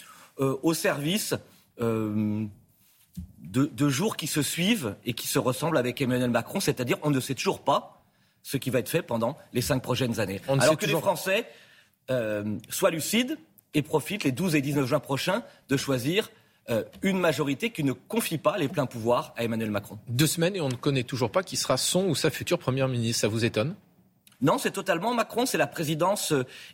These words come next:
Speaker 1: élastique, c'est le cynisme, euh, au sommet de l'État, c'est-à-dire que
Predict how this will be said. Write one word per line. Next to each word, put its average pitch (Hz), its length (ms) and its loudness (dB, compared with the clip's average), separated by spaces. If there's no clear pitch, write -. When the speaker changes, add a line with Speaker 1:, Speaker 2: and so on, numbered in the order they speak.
Speaker 1:
élastique, 151 540 0
c'est 160 100 0
le 123 420 2
cynisme, 151 600 0
euh, 113 240 2
au 143 100 2
sommet 160 340 2
de 143 100 -4
l'État, 139 400 0
c'est-à-dire 135 540 -2
que 113 220 0